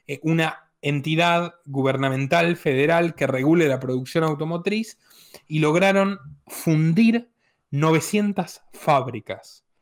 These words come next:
En los principios del siglo veinte en Estados Unidos había novecientas fábricas de autos. Es algo que es tan, digamos, está tan al alcance de todos que podés buscar defunct, eh, eh, bueno, fábricas de autos en inglés, o sea,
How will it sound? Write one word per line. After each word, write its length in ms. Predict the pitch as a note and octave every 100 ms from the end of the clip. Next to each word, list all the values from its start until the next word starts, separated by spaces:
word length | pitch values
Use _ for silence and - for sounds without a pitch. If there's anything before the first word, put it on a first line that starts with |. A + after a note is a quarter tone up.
| _ _ _ _ _ _ -
En 180 | D#3+ D#3
los 120 | D#3
principios 460 | E3+ E3+ B3 G#3+
del 60 | F#3
siglo 260 | - F#3 F#3
veinte 240 | F#3+ F3+
en 60 | D#3+
Estados 280 | F3 E3
Unidos 300 | D#3+ E3 D#3+
había 180 | C#3+ D#3
novecientas 600 | C#3+ C3 - D#3+ D#3+ C#3+
fábricas 460 | - D3+ C#3 B2+ B2
de 100 | B2+
autos. 600 | A#2 A#2 A2+ - _ _ _ _ - - - _ _ _ -
Es 160 | D#3+
algo 260 | F#3+ G3+ D#3
que 80 | D3+
es 200 | - _
tan, 320 | F#3+ G3 G#3 -
digamos, 640 | E3 B2+ C3+ C3 C#3 D#3+ C3+
está 240 | C3 D#3
tan 140 | F#3+ F#3+
al 100 | E3+
alcance 480 | C#3 D#3+ E3+ -
de 80 | C#3+
todos 260 | C#3 F3+ F3+
que 120 | B2+
podés 180 | C#3 C#3
buscar 460 | C3+ - D#3 D#3 - _ _ _ _ _ _ _ -
defunct, 640 | C3 C3 - E3 F#3 F#3 -
eh, 500 | B2 B2 A#2 A#2 A2+ _ _ _
eh, 100 | B2+
bueno, 440 | C3 D3 B2 G#2+ -
fábricas 540 | - E3 E3 D3+ C3+ B2
de 80 |
autos 380 | D3+ D#3+ D#3 -
en 80 | B2
inglés, 460 | B2 C#3 E3 D#3
o 20 |
sea, 120 | C#3+